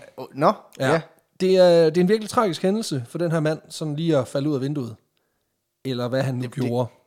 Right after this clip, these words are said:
Speaker 2: For Ravil her, han er en af de russiske oligarker, som har været rimelig åbenmundet i sin kritik af den russiske ledelse i forbindelse med hele den her invasion af Ukraine.
Speaker 1: Ja.
Speaker 2: Allerede i marts måned, der havde han stået i spidsen for den her, øh, bestyrelse i Lukoil,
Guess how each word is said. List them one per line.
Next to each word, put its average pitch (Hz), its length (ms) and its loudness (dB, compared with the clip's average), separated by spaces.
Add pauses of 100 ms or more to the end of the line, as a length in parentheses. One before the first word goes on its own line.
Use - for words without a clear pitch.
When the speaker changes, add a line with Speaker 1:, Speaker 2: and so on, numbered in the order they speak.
(640)
Speaker 2:
For 156 340 6
Ravil 165 320 2
her, 156 160 4
han 156 220 -2
er 175 280 2
en 202 180 -2
af 139 60 -2
de 143 140 -6
russiske 165 420 -4
oligarker, 135 460 -2
som 131 240 -6
har 135 100 -4
været 180 480 -6
rimelig 302 400 0
åbenmundet 240 800 0
i 151 80 -10
sin 143 200 -4
kritik 160 380 -8
af 139 100 -4
den 135 80 -6
russiske 165 380 -4
ledelse 147 340 -2
i - 20 -10
forbindelse 147 380 -6
med 131 80 -2
hele 147 120 -4
den 131 120 -8
her 127 200 -2
invasion 127 480 -6
af 127 60 -6
Ukraine. 208 480 -4 (320)
Speaker 1:
Ja. 127 160 -4 (680)
Speaker 2:
Allerede 208 260 6
i 202 40 4
marts 196 240 0
måned, 185 240 2
der 175 100 -2
havde 165 180 0
han 147 120 -2
stået 139 220 0
i 127 40 -2
spidsen 185 360 -2
for - 100 -8
den 151 160 -4
her, 139 220 0
øh, 120 280 -6
bestyrelse 135 500 -2
i 131 40 -2
Lukoil, 156 520 0